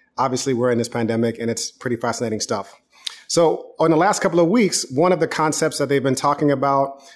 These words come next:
uh, in this podcast and all over the news are these vaccines that are coming out and all of these things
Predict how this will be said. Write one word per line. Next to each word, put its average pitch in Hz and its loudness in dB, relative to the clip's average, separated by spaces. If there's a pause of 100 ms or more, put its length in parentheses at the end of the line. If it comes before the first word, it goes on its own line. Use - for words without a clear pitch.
(140)
uh, 123 0
in 127 2
this 147 2
podcast 139 0
and 123 -2
all 147 2
over 131 -2
the 127 2
news 147 2 (260)
are 120 0
these 123 0
vaccines 135 2
that 131 2
are 127 0
coming 127 0
out 117 0
and 107 -4
all 143 2
of 131 0
these 139 0
things 127 0